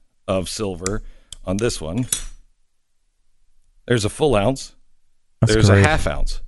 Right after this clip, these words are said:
Speaker 1: So if things ever go crazy, you have a Canadian, like, if basically they're Canadian coins, except they're all put together, and it's a bar, it's a very thin bar of silver.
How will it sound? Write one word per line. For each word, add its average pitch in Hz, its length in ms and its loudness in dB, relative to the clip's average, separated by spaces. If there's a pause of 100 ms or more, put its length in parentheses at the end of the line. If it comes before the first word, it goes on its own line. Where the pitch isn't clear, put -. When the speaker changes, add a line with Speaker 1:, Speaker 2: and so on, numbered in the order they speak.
(540)
Speaker 1:
So 143 320 2
if 139 160 4
things 147 420 2
ever 131 240 2
go 117 180 2
crazy, 151 680 2 (1040)
you 131 240 0
have 120 560 0
a 123 160 2
Canadian, 139 960 4 (640)
like, 120 120 2
if 151 120 2
basically 185 480 4
they're 110 100 4
Canadian 120 600 2
coins, 117 560 2
except 104 560 -2
they're 104 260 0
all 135 240 2
put 135 160 2
together, 95 480 0 (400)
and 117 140 6
it's 110 120 0
a 113 40 0
bar, 113 280 4
it's 117 140 2
a 110 60 2
very 127 200 2
thin 131 380 2
bar 95 300 0
of 120 100 -2
silver. 190 440 -2